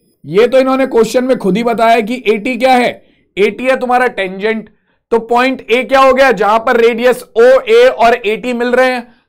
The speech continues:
तुम जानते हो कि point of contact पे तुम्हारा रेडियस और टेंजेंट क्या होते हैं? परपेंडिकुलर होते हैं। तो यानी कि एंगल ओएटी नाइंटी डिग्री है। अगर तुम्हें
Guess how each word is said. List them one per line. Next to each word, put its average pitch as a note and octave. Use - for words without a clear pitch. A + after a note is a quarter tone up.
तुम B3+
जानते A#3+
हो C4
कि C#4
point A#3
of C4+
contact A#3
पे C4
तुम्हारा A3
रेडियस A3+
और B3+
टेंजेंट A#3
क्या C4
होते C4+
हैं? B3+
परपेंडिकुलर F#3
होते A3+
हैं। A3
तो A#3+
यानी B3
कि C4
एंगल B3+
ओएटी A#3+
नाइंटी G3+
डिग्री A#3
है। A3
अगर B3+
तुम्हें C4+